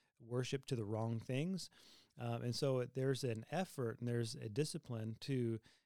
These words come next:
continually seeking to exalt Christ. And there's no way that we can possibly exalt him high enough. Um, he is worthy of, of all of our worship. But as we worship him in, in this humble, uh,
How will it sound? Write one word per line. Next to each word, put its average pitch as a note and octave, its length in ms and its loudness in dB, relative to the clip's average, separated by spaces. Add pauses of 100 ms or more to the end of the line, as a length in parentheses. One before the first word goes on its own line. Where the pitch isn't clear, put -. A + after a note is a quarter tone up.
(120)
continually C3+ 640 0
seeking A#2+ 520 -2
to G#2+ 460 -2
exalt A#2 420 -2
Christ. A2+ 360 -2
And C#3+ 80 2
there's D3 180 2
no E3+ 160 0
way B2+ 500 0 (480)
that B2 160 -2
we B2+ 100 2
can A#2 200 0
possibly B2 460 -2
exalt A2+ 420 -2
him A2+ 160 -2
high A#2 220 -2
enough. G#2 600 -4 (520)
Um, G#2+ 200 -4
he B2+ 240 2
is A2+ 180 -2
worthy B2+ 440 0
of, G#2+ 160 -6
of A2 240 -6
all A#2+ 260 0
of A2+ 100 -4
our G#2+ 140 0
worship. G#2 440 -6 (540)
But C3+ 140 0
as E3+ 340 2
we C#3 160 4
worship C#3+ 520 0
him G#2+ 360 0
in, A#2+ 360 2
in A#2+ 100 2
this A#2+ 200 0
humble, B2 600 0 (400)
uh, G#2+ 220 -4